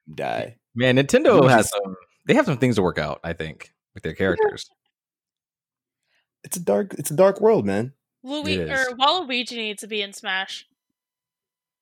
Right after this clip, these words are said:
Speaker 1: There's no chance it's happening.
Speaker 3: I
Speaker 2: That's
Speaker 3: know,
Speaker 2: it.
Speaker 3: 'cause they fucking hate Waluigi. They hate the memes.
Speaker 1: Well,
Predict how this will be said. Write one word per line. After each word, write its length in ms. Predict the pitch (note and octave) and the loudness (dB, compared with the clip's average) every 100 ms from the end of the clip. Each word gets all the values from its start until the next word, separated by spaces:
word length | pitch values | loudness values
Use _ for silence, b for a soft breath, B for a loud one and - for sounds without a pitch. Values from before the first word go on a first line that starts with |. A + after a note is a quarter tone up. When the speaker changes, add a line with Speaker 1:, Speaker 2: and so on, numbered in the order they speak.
| _ _ _ _ _ _ _ - | _ _ _ _ _ _ _ -6
Speaker 1:
There's 100 | G#2+ | -4
no 140 | G2 | -4
chance 260 | - D#2 - | -4 -8 -10
it's 100 | - | -6
happening. 400 | C#2 - C2 G#2+ _ _ - | -6 -6 -12 -14 _ _ 0
Speaker 3:
I 100 | C3+ | 0
Speaker 2:
That's 80 | - | 4
Speaker 3:
know, 180 | A#3 A3+ | 2 2
Speaker 2:
it. 40 | - | -4
Speaker 3:
'cause 100 | C#4+ | -8
they 80 | F4 | -6
fucking 280 | G#4+ G4+ A#3+ | -2 -4 -4
hate 320 | - C4+ B3+ | -2 -2 -2
Waluigi. 880 | - A#3 A3+ G#3+ G#3 G#3+ G3+ G3+ G#3 - A#3 | -10 -4 -2 -2 -4 -8 -8 -8 -8 -6 -4
They 80 | |
hate 240 | A#3 C4 D#4+ | -2 -2 -4
the 60 | B3 | -8
memes. 640 | A3+ G#3+ F#3 G3 - - _ _ _ _ _ _ _ _ _ _ _ _ _ - | -4 -4 -4 -8 -14 -16 _ _ _ _ _ _ _ _ _ _ _ _ _ -8
Speaker 1:
Well, 200 | E3 | -6